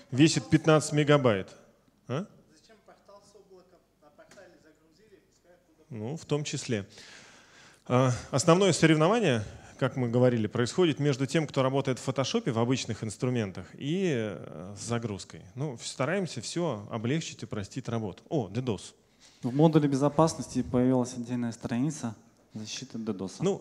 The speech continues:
Speaker 1: тоже у нас будет отдельный док-, доклад коллег из, э, Curator, э, по ддосу. Прям детально сейчас, наверное, не будем, но вообще это очень важный и полезный инструмент для клиентов. ддос — это как снег зимой.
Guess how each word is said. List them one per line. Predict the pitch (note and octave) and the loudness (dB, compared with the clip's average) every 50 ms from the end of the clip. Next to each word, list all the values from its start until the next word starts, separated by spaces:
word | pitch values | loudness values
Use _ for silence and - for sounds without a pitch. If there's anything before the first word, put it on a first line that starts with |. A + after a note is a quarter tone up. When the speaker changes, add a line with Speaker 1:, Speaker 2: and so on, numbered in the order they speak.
| - - - | -8 -8 2
Speaker 1:
тоже | - G#3 G3+ F3 B2 B2 | 4 6 6 6 4 2
у | A2+ A#2+ | 2 2
нас | C#3 D3 C3 - | 2 0 0 2
будет | C#3+ E3 D#3+ E3 | 4 4 6 6
отдельный | D#3 D3+ C#3+ E3+ D#3+ C#3+ C3+ | 4 6 6 6 6 6 4
док-, | B2 C3+ C3 C3+ C#3 C3 A#2+ A2+ | 2 2 2 2 0 -2 2 2
доклад | C#3 C3+ - D#3 C3+ A#2+ A2+ - - - - - - - | 0 2 4 4 4 4 4 0 -8 -16 -18 -20 -14 0
коллег | - C3+ C#3 C#3 C3+ B2 G2+ - B2+ | 2 4 4 6 4 2 2 0 -4
из, | B2 A#2 A2+ G#2 - - C3+ | -4 -4 -2 -4 -4 -4 -2
э, | B2+ A#2+ A2+ A2+ A2+ G#2 G2+ | 0 0 0 -2 -4 -6 -4
Curator, | - C#3+ C3+ C3+ C3+ B2 - A2+ F#2+ F2+ E2+ - - _ | -2 0 2 2 2 2 0 -2 -6 -6 -10 -16 -18 _
э, | - A2+ A#2 A2+ A2+ A2 - | -10 -6 -6 -4 -6 -6 -6
по | - C3+ C#3 C#3 C3+ C3 B2+ A2+ - - - - - _ _ - | -2 0 2 4 4 4 2 0 -2 -8 -18 -20 -20 _ _ 0
ддосу. | A#2+ B2+ A#2+ A#2 E3 A3 B3 - - - B2 G2+ F2+ - - - - _ _ _ _ | 0 0 2 4 2 2 2 0 -2 -4 -4 -4 -6 -10 -16 -20 -20 _ _ _ _
Прям | - C3 D3+ C#3 A#2+ | 0 0 0 0 0
детально | A#2 C#3 C3 F#3 E3 D3+ C#3+ C3 | -4 0 4 6 6 6 6 4
сейчас, | A2+ - C3 A#2+ - - | 0 0 -2 -2 0 0
наверное, | C3+ C3+ B2+ B2+ C3 | 0 2 2 2 0
не | C#3 D3 D3+ | 0 0 0
будем, | E3 A#3 B3 G#3 E3+ C3+ C#3 D3+ | 0 -2 0 0 0 0 2 2
но | F3+ G3 F#3 C#3+ | 4 4 2 2
вообще | C#3+ D#3 - - B3+ C4 | 0 0 0 0 -2 -2
это | - D#3+ D3 - _ _ - _ - | -2 -4 -12 -14 _ _ -20 _ -6
очень | G3 - - E3 C3+ | -4 -4 -2 -4 0
важный | A#2+ D#3+ G3+ G3 F3+ G3+ F3 | 2 2 2 2 2 0 -2
и | B2 | 2
полезный | - D3 C#3 C#3 D#3+ D3 C3+ C#3 | 4 4 4 4 4 2 0 0
инструмент | C3 A#2+ - - C#3 C#3 D3+ F#3 A3+ A3+ G3+ - - - - - _ _ - | -2 -2 -2 -4 -2 -2 0 0 -2 -2 -4 -8 -14 -18 -18 -20 _ _ -16
для | A#2 G#2+ A2 B2+ D3+ E3 E3 D3+ | -12 -4 -2 0 2 2 0 0
клиентов. | - C3+ C3 A#2 G#2 F#2+ F2+ - F#2 - - - _ _ - | 0 0 0 0 0 -2 -6 -10 -14 -20 -20 -20 _ _ -18
ддос — | A#2 A2+ C3+ C#3+ D#3 B3 C#4+ B3+ - - - - - - - - - _ _ | -4 -2 -2 0 2 0 0 0 -2 -6 -10 -16 -20 -20 -20 -20 -20 _ _
это | F3 F#3 G#3 | -2 -2 0
как | - - D3 - | 0 0 0 -2
снег | - - D#3 D3 B2+ G#2+ | 0 2 2 2 2 2
зимой. | G2+ A#2 A#2 A2+ G#2+ G2+ F2+ E2+ | 0 -2 -2 -2 -2 -4 -4 -8